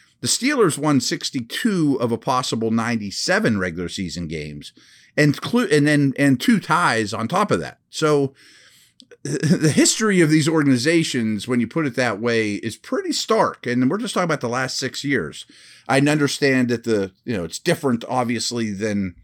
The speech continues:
in recent memory. And the Bengals are the better team. I'm not implying they aren't.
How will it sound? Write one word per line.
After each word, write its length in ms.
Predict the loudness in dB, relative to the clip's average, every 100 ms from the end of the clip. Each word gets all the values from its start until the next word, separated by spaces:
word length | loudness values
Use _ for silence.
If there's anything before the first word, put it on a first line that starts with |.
| _ _ _ -20 -20 _ -12 -8
in 340 | -4 -2 0
recent 360 | 0 -2 -2 -6
memory. 440 | -8 -10 -10 -10
And 340 | -8 -6 -4 -4
the 60 |
Bengals 400 | -2 0 2 2
are 40 | 0
the 100 | -2
better 280 | -2 -4 -4
team. 400 | -2 0 2 2
I'm 80 |
not 140 | 2 0
implying 480 | -4 -6 -6 -4 -4
they 180 | -4
aren't. 440 | -4 -2 -2 -4